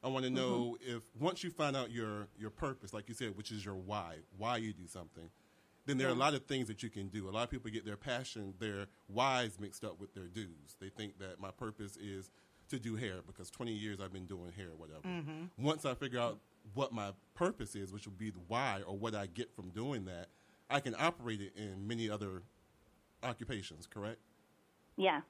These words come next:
Speaker 3: definitely.
Speaker 1: Okay.
Speaker 3: Yeah,
Speaker 1: That's
Speaker 3: yeah. There are lots of ways that you can do it. Um, and then
Speaker 1: Once you
Speaker 3: just going back to that, what was? Oh, have you got a question for that?
Speaker 1: No, no. I was saying s-, once you find, once I find out what that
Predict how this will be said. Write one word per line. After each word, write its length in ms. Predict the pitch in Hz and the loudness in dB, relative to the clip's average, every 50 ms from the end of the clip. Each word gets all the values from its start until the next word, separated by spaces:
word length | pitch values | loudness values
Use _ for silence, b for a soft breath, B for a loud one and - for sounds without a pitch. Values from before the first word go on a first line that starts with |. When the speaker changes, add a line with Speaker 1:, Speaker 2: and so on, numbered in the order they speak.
| - - | 2 2
Speaker 3:
definitely. 520 | 202 226 226 226 - 113 110 127 139 151 - | 2 2 2 -4 -6 -4 -4 -4 -6 -6 -6
Speaker 1:
Okay. 220 | 110 110 - - 85 82 | -6 -6 -6 -8 -12 -6
Speaker 3:
Yeah, 200 | - 175 190 170 | 0 2 2 2
Speaker 1:
That's 80 | 147 - - | 2 0 4
Speaker 3:
yeah. 140 | 226 233 214 | 6 6 8
There 100 | 208 226 | 8 8
are 60 | 247 | 8
lots 200 | 277 294 - - 311 | 8 6 4 2 -2
of 80 | 247 240 | 2 4
ways 180 | 214 202 208 - | 4 4 4 2
that 100 | 180 - - 208 | -4 -6 -6 -10
you 60 | - | -10
can 180 | - 196 190 | -8 -8 2
do 160 | - 208 196 160 | 4 4 6 6
it. 140 | 160 - - B B B B B B B B B B B | 4 2 -2 B B B B B B B B B B B
Um, 380 | 196 190 190 185 185 196 190 185 - | 4 4 6 6 4 4 2 2 4
and 40 | 208 | 6
then 80 | 220 | 6
Speaker 1:
Once 160 | 226 226 214 | 6 6 6
you 60 | 254 - | 4 0
Speaker 3:
just 80 | - - | 4 6
going 160 | 254 247 240 | 8 8 8
back 260 | - 240 220 - - | 8 6 6 4 2
to 60 | - - | -8 -2
that, 180 | 233 226 - - - _ _ _ - - _ _ _ - | 2 2 2 0 -2 _ _ _ -20 -20 _ _ _ 4
what 140 | 220 - - | 6 6 8
was? 80 | 311 285 - - 285 | 8 6 4 8 8
Oh, 60 | 285 | 8
have 80 | 233 285 | 8 8
you 80 | 285 | 8
got 100 | 339 - | 8 8
a 40 | - | 8
question 440 | - - 370 - - - 160 160 160 - | 10 6 4 4 6 2 2 2 0 -2
for 80 | - 170 | 4 8
that? 40 | 196 | 8
Speaker 1:
No, 120 | 180 151 - - | 8 8 8 2
no. 180 | 113 139 175 175 | 2 6 8 8
I 20 | 156 | 8
was 100 | 156 151 | 8 6
saying 180 | 160 139 127 | 4 2 2
s-, 100 | 117 - - 123 | 2 -2 -4 2
once 240 | 143 151 131 - - | 2 2 2 2 -4
you 60 | 139 | -4
find, 300 | - - 127 127 127 107 135 | -2 0 2 2 4 4 4
once 160 | 156 151 147 | 2 2 4
I 80 | 131 127 | 0 2
find 240 | - 139 127 123 | 2 2 2 4
out 120 | 120 107 107 | 2 2 2
what 180 | 117 123 - 117 | 2 0 0 2
that 180 | 117 113 107 | 0 0 0